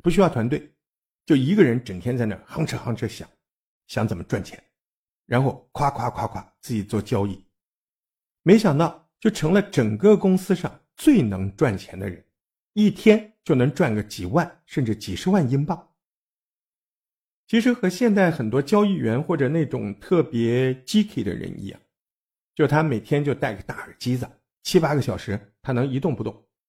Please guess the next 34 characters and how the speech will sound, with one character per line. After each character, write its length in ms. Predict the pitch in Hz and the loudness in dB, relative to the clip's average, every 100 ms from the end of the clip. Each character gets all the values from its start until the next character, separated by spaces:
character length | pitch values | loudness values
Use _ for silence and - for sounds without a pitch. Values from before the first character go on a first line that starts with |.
| _ | _
除 120 | - 185 | 2 6
了 100 | 202 | 6
上 200 | 202 160 | 4 2
厕 140 | 139 | 0
所， 300 | - - _ _ _ | -4 -16 _ _ _
就 120 | - 170 | -2 2
那 80 | |
样 180 | 165 143 | 4 2
对 140 | 156 123 | 0 0
着 100 | 127 | -2
这 120 | 123 | -2
个 80 | 120 | -2
电 220 | 156 110 | 0 -2
脑， 220 | 92 _ | -6 _
拿 180 | 104 - | -18 -8
这 100 | 123 | -6
个 60 | 107 | -6
鼠 180 | - 80 | -10 -8
标， 160 | 110 95 _ _ | -8 -8 _ _
哐 180 | - 156 | -2 0
哐 160 | 151 131 | 0 -2
哐 160 | 143 | -4
哐， 180 | 139 127 _ | -4 -12 _
点 140 | - 117 | -4 -2
点 140 | 110 | 0
点 120 | 98 95 | -2 -6
点， 140 | 92 _ _ _ - | -10 _ _ _ -8
然 100 | 101 | -4
后 60 | |
就 160 | 104 107 | -2 -4
赚 260 | - 123 90 | -2 -4 -4
许 220 | - 82 | -8 -4
多 100 | 107 | -6
钱。 180 | - | -6